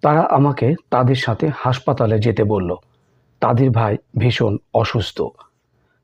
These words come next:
তাকে চিকিৎসা করতে হবে। তার ভাইয়ের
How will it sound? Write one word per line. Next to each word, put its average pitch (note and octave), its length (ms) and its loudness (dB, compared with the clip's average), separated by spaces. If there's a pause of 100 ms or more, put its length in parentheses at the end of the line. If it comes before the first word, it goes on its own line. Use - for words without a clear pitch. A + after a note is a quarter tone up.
তাকে D3 260 2
চিকিৎসা D3 520 0
করতে C3 320 0
হবে। F#2+ 300 -2 (400)
তার C3+ 240 2
ভাইয়ের A2+ 360 2